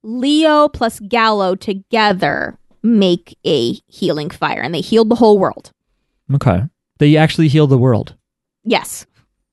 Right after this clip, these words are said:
Speaker 2: Wow.
Speaker 1: <laughs> And then, and the, and so, yeah, so Leo explains, "We satisfied their need to burn,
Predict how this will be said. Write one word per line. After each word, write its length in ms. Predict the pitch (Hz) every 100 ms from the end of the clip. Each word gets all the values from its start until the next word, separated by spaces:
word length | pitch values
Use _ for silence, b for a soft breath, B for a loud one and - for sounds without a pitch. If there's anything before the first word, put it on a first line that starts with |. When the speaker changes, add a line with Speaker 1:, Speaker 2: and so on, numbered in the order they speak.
| _
Speaker 2:
Wow. 420 | 139 151 98 92 110
Speaker 1:
<laughs> 60 | B B 294 -
And 380 | 247 247 233 226
then, 320 | 233 226 226 214
and 260 | 220 220
the, 220 | 214 202 -
and 200 | 214 214
so, 100 | 220
yeah, 200 | 185 156
so 160 | -
Leo 320 | 202 233 233 226
explains, 420 | 220 240 208 208
"We 80 | 208
satisfied 500 | 277 320 - 320 302
their 80 |
need 240 | 285 269 247
to 80 | 269
burn, 480 | 214 208 190 185